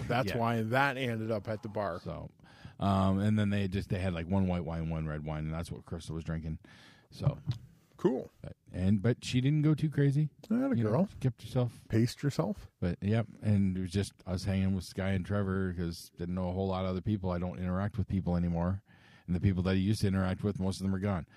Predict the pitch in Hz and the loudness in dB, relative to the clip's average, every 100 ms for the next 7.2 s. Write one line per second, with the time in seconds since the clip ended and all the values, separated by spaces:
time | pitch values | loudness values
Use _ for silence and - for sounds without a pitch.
0 | - 117 104 117 101 95 87 - 95 101 | 2 4 4 4 4 4 2 2 4 2
1 | 92 85 - 113 151 143 117 151 - - | 0 -2 -6 6 8 8 6 2 0 -6
2 | - _ _ _ _ _ _ _ _ _ | -6 _ _ _ _ _ _ _ _ _
3 | 117 107 117 104 101 147 185 165 - 110 | -6 4 4 6 6 6 6 2 4 4
4 | 87 78 104 - - _ _ - 85 82 | 4 -2 -6 -8 -14 _ _ -4 -2 0
5 | 87 82 73 82 113 - - 113 110 107 | -2 -4 -4 -4 -8 -8 2 4 4 0
6 | 104 95 _ _ - 127 - - - 247 | -2 -6 _ _ -4 -4 -4 -6 2 4
7 | 214 | 4